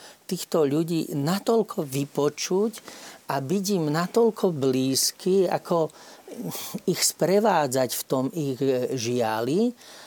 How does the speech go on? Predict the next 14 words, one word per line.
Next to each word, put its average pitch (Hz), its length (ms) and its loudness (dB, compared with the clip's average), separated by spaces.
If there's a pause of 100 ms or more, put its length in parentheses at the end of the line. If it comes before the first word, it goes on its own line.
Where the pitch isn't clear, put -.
(100)
a - 80 -2
potom 247 480 0
ich 175 240 -2
sprevádzať 185 880 -2
tak, 202 240 -4
ako 165 320 0
Ježiš 220 480 -2
sprevádzal 123 800 -2
emauských 151 640 -2
učeníkov, 131 880 -2 (320)
že 143 160 0
postupne 196 640 0
na 135 240 -2
to 135 160 -2